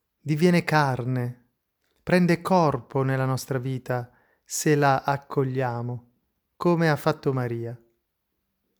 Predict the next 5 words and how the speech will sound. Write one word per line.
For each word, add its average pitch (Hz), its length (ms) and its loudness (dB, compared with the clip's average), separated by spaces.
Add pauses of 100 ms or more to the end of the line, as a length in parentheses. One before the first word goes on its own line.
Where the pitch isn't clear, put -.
(760)
Credere 175 400 6
in 165 160 2
Dio 139 320 0
significa 143 960 -6
accogliere 139 1200 -2